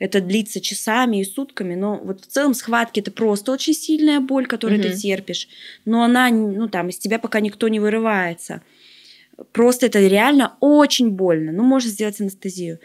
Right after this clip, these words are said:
Speaker 1: А я боялась именно момента выхода ребёнка из женщины. Что я, меня, блин, разорвёт или что будет происходить? А оказалось, что это действительно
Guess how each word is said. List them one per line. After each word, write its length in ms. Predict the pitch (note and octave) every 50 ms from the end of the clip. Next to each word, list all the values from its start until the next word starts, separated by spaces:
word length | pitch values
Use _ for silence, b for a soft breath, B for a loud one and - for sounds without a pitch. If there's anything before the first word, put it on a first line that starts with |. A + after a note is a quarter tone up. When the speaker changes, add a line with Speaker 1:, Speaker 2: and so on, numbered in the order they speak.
| B B B B B B B B B B _
Speaker 1:
А 100 | - G3
я 180 | G3 F#3+ A#3 C4
боялась 480 | A3+ B3+ A#3 A3+ A#3 A3+ G#3+ G#3 - -
именно 240 | B3+ B3+ B3+ A#3+ G#3+
момента 480 | G3+ G3 G3+ G#3+ A#3 C4 C4 B3 A#3+
выхода 480 | G#3 F3 G3 B3 B3+ A#3 - A3 F#3+ G#3
ребёнка 500 | G3 G3 G#3 G#3 B3 A#3+ A3+ A3 - E3
из 100 | E3+ F3
женщины. 720 | F3 - - G3 G#3 G3 G3 - - - F#3+ F#3+ G3 G3 B B B B B B
Что 320 | B - - - - F3 F3+
я, 140 | F#3 E3 E3
меня, 200 | E3+ E3 E3 D#3
блин, 180 | D3+ D#3+ E3 D#3+
разорвёт 600 | D#3+ E3+ E3 F3 E3 E3+ E3+ E3+ F#3 A3 A#3 -
или 120 | A3 F#3
что 240 | F#3 - - - G3+
будет 220 | F#3 F#3 F3+ F3 -
происходить? 540 | - F3 E3+ - - - F3 E3 E3+ E3 B B B B B B B B B B
А 100 | - G#3
оказалось, 400 | G#3 G#3 G#3+ C#4+ C#4 F4 G#4 A4 G#4
что 120 | - - C4+
это 120 | - B3
действительно 500 | G3+ G3+ A3 - - C#4+ C#4+ - D4 A#3+